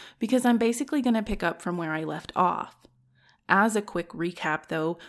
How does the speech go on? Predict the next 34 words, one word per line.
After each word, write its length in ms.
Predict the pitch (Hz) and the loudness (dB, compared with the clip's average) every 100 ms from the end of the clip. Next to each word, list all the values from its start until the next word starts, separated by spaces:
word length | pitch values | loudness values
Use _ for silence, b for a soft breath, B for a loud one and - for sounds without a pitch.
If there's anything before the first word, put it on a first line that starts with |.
| B B | B B
we 120 | 214 | -2
discussed 480 | 220 233 240 269 - | 0 0 0 0 2
the 80 | 277 | 2
murder 340 | 190 185 180 | 4 2 0
of 180 | - 180 | 0 -2
Suzanne, 720 | - 196 214 180 - - 190 - | -2 0 0 -2 -4 -4 -6 -4
a 60 | 208 | -4
twenty-one-year-old 840 | - 240 254 220 208 190 180 175 | 0 4 6 4 2 2 0 -2
student 400 | - 170 170 160 | -4 -4 -4 -4
at 160 | 180 - | -4 -2
Yale 260 | 175 180 | 2 2
University. 880 | 180 165 156 160 160 - - - - _ _ _ B B - | 0 -2 -4 -4 -6 -8 -8 -8 -12 _ _ _ B B -2
We 140 | 214 | 0
learned 280 | 202 214 208 | 2 2 2
that 200 | 196 - | 0 -2
someone 340 | 196 202 190 | 0 0 0
left 220 | 180 190 202 | -4 -6 -6
her 100 | 185 | -6
for 220 | - 180 | -4 -6
dead 420 | 175 185 185 220 196 | -2 0 0 0 0
on 100 | 202 | 0
the 100 | 196 | 0
side 220 | 185 180 | -4 -4
of 100 | 185 | -4
the 80 | 196 | -6
street 460 | - 165 175 170 - | -6 -6 -6 -6 -4
in 80 | 180 | -4
an 140 | 175 | -2
upscale 460 | 202 190 - 214 196 | -4 -6 -4 -2 -2
neighborhood 520 | 180 170 175 180 175 | -2 -2 -2 -2 -2
in 220 | 170 170 | -2 -4
New 140 | 175 185 | -4 -2
Haven, 320 | 202 190 185 | -4 -4 -4
Connecticut, 760 | - 175 175 180 - 175 175 | -4 -4 -6 -6 -4 -6 -6